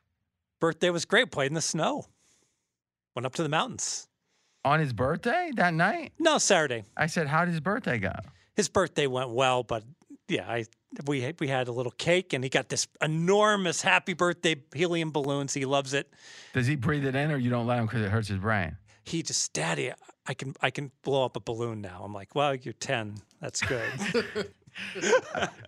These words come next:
Speaker 2: Imagine, l-, listen, Johnny is a nice boy. I say that again and again.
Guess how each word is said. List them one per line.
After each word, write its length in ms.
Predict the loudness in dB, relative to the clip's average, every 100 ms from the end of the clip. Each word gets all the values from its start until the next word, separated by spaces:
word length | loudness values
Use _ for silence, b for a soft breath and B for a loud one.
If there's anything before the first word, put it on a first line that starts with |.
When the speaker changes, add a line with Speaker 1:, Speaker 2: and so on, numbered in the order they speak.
| -6
Speaker 2:
Imagine, 460 | 0 2 2 0 -4
l-, 360 | -6 -6 -4 -2
listen, 340 | 0 0 -2
Johnny 540 | 0 2 2 2 0
is 280 | -2 -2 2
a 60 | 2
nice 300 | 2 0 -2
boy. 280 | -2 0 0
I 120 | 0
say 160 | 0 2
that 280 | 2 2
again 140 | -2 -4
and 80 | -2
again. 180 | -4